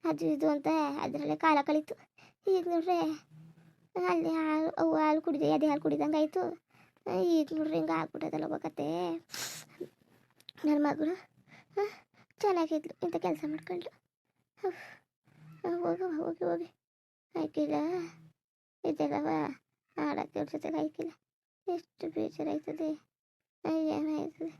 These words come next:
ಉಫ್, ಸರಿ ಕತೆ, ಹೋಗಿದ್ ಬನ್ನಿ. ಹ್ಮ್, ಆ, ನಾನ್ ಬೇರೆ ಹೋಗಿದ್ ಬನ್ನಿ ಅಂತ ಕೂತಿದ್ದೀನಿ. ಹೋಗಿ. ಆ, ನಾನು ಇಲ್ಲಿ ನೋಡ್ಕೊತೀನಿ. ಅಲ್ಲವೇ ಕೆಲ್ಸ ಗಿಲ್ಸ ಇರ್ತವೆ.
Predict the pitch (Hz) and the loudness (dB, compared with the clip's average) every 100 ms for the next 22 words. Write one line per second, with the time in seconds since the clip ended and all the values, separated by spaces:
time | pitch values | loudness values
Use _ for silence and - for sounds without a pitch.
0 | - - - _ _ - - - - - | -20 -20 -20 _ _ -6 -6 -6 -12 -18
1 | - _ _ _ - 403 339 320 - 339 | -20 _ _ _ -8 -4 -4 -4 -4 0
2 | 339 330 330 381 349 339 - _ _ _ | 0 0 -2 -4 -4 -6 -14 _ _ _
3 | _ _ - 359 - - _ _ - - | _ _ -8 -8 -8 -20 _ _ -20 -8
4 | 359 330 - - - _ 370 359 330 339 | -6 -6 -10 -20 -20 _ -4 -2 -2 -2
5 | 359 330 320 330 330 330 349 349 359 359 | -2 -2 -2 -4 -4 -6 -6 -8 -8 -12
6 | 339 _ _ _ _ - - 339 339 - | -12 _ _ _ _ 2 4 2 -2 -10
7 | _ - - - 370 339 320 311 302 - | _ -20 -16 -6 -4 -2 -2 -2 -4 -10
8 | _ _ _ - 359 349 339 339 349 330 | _ _ _ -6 -4 0 -2 0 -4 -6
9 | - 339 339 359 359 - _ _ _ - | -8 -6 -4 -4 -6 -10 _ _ _ -8
10 | 370 339 - 339 370 330 349 339 381 359 | -4 -4 -4 -4 -4 -2 -4 -4 -4 -6
11 | 359 370 | -6 -8